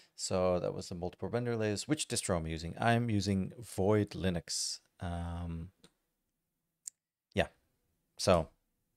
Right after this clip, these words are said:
I use Void Linux with a gnome desktop, uh, which I really like. Um, do, do, do,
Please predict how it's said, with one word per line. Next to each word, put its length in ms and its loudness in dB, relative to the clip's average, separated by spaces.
I 40 4
use 160 4
Void 220 6
Linux 360 0
with 120 -4
a 60 2
gnome 680 -2
desktop, 440 -10
uh, 380 -12
which 160 -16
I 80 -12
really 260 -18
like. 360 -16
Um, 640 2
do, 100 -10
do, 80 -6
do, 100 -4